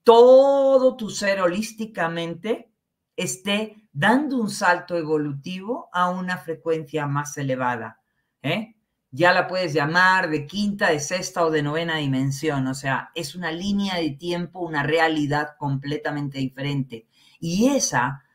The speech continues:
la forjas tú, bella alma, ni la forja el planeta, ni la forja el año, ni la forja, la forjas tú, a través de tu propia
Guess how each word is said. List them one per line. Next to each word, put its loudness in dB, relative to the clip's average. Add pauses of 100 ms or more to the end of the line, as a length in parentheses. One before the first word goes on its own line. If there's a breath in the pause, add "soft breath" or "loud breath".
(120)
la 6
forjas 4
tú, -2
bella 2
alma, -4 (260 soft breath)
ni 2
la 8
forja 2
el 4
planeta, 4
ni 0
la -2
forja 2
el -2
año, 2
ni -6
la -2
forja, -2
la -2
forjas -12
tú, -8 (640)
a 2
través -4
de -6
tu -12
propia -6